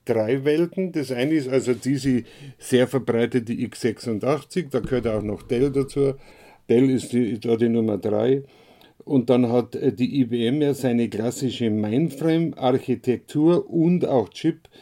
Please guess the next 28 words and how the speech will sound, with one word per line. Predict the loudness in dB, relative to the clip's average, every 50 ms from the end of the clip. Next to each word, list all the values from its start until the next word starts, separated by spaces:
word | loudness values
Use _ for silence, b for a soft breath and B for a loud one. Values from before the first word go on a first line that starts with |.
| B B B B B B B -4
die, | -4
äh, | -4 -4 -6 -8
sogenannten | -6 -2 -2 -2 0 0 0 0 0 -2 -4 -8 -14 -6
Z-Systeme | 0 2 2 2 2 -2 -6 -2 -2 -2 -2 0 -2 -2 0 -2 -2
heißen | 0 0 -2 -2 -4 -6 -4
die | -2 -2 0
heute. | 0 0 -2 -2 -6 -8 -10 b b b b b b
Das | 2 2 4 4
ist | 0 0 0
ein | 0 -2
eigener | 0 0 0 0 2 0 0 0 0 -2
Chip. | -2 -2 -4 -4 -4 _ b b b b b b b b b b
Und | b -2 0 2 2 2
dann | 2 0 0 0
haben | 0 0
wir | 0 0
noch | 0 0 -2 -4
die | -4 -8 -8
Power-Maschinen. | -8 -4 0 4 4 4 4 2 0 -4 -8 _ _ -20 -20 -20 _ _ -4 0 0 0 0 0 -2 -2 -2 -2 -4 -6
Die | -8 -10
Power-Maschinen | -6 -2 0 0 0 0 0 -2 -4 -4 -4 -4 -4 -4 -4 -4
sind | -4 -4 -4
ja | -4 -6
die | -6 -6 -6
letzten | -4 -2 -2 -4 -4 -8 -10 -6 -6
risk-Maschinen. | -4 -4 -4 -6 -8 -10 -14 -10 -8 -6 -6 -6 -8 -8 -8 -6 -6 -6 -8 -10 b b b b b b
Alle | b -2 0 2 2 0 0
anderen, | 0 -2 0 0 0 -2 -2 -4 -10